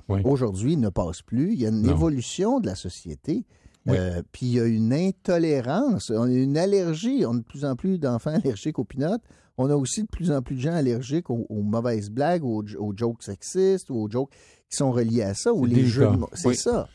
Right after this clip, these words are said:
Speaker 1: Mais en même temps, on peut reconnaître qu'il y a, il y a une certaine morosité dans la population.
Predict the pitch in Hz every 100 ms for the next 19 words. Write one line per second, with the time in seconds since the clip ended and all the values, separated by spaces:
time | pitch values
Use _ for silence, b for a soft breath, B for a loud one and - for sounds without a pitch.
0 | b b 101 104 120 107 147 160 - 117
1 | 92 - 135 107 107 - 95 120 156 -
2 | 107 113 113 95 92 - 107 - 139 120
3 | 104 98 107 92 82 - 123 98 85 -
4 | 85 - 82 78 - 113